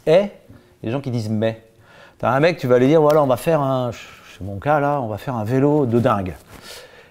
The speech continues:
Et, euh, « Ouais, on va faire ça. » Alors t'as deux cas. T'as le mec qui dit, « Ah ouais, mais, euh, mais si on fait ça, ça va coûter cher. Euh, mais si on met ça, euh, on va le voler. Mais si on met ça, » ça c'est les mais.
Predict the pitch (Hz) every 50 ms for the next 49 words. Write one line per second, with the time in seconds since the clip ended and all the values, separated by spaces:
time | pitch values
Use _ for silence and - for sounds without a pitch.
0 | _ - 110 120 127 123 120 123 123 147 214 196 - 214 196 180 156 143 - 175
1 | - - - 175 160 131 113 - 120 110 123 175 196 - 180 151 151 - 135 117
2 | 131 156 147 - 151 143 139 147 147 - - 135 160 190 190 170 139 127 123 123
3 | 120 120 117 113 113 117 110 107 117 123 131 139 135 127 - - 143 131 - 139
4 | 120 - 156 - - 120 113 - - 110 - 135 127 - - 185 190 190 165 143
5 | 123 120 113 117 117 113 110 117 123 - - 156 143 139 143 131 - 156 151 151
6 | 147 135 123 110 120 117 107 - - - - - - _ - 117 113 117 117 110
7 | 113 135 147 165 180 185 170 147 143 147 143 - - 156 143 143 143 131 - -
8 | 151 143 139 131 127 123 120 - _ _ _ _ _ - 170 156 - 147 120 117
9 | 101 104 139 214 -